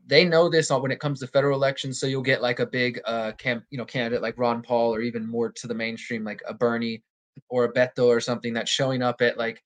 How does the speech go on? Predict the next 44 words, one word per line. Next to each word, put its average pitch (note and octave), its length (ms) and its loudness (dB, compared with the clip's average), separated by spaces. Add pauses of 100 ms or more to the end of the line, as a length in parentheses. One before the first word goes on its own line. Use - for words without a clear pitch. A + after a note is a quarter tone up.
campuses C3 540 -2
and A2 160 -6 (240)
trying E3 200 8
to D3+ 40 4
get C#3+ 220 4 (400)
the C#3 100 2
younger D3+ 300 6
ones D3 180 0
excited. E3+ 320 6
But C#3+ 80 -2
that's D#3 220 6
typically C#3+ 360 -2
for C3+ 140 -8
the A#2 80 -4
presidential C#3 560 2
elections. G#2 400 -4
Like, G#2 160 -10
you A#2+ 80 -6
really D3+ 180 2
don't C#3 200 0
see C3+ 180 -6
any C3+ 100 -6
of B2+ 60 -4
that A#2+ 180 0
kind B2+ 160 -4
of A#2 80 -2
excitement A#2+ 500 0
when A#2 120 -4
it - 80 -12
comes A#2+ 240 -6
to A#2+ 100 -10
local B2 600 0
elections, C3 460 -2
unfortunately. A2 800 -8 (500)
Now, D3+ 180 6
last, C#3 580 2
the C3+ 140 0
last C3+ 320 2
election C3+ 320 -2
in A#2+ 60 -6
twenty C#3+ 200 -4
nineteen, B2+ 420 -4
there A#2 140 2
was A#2+ 240 -4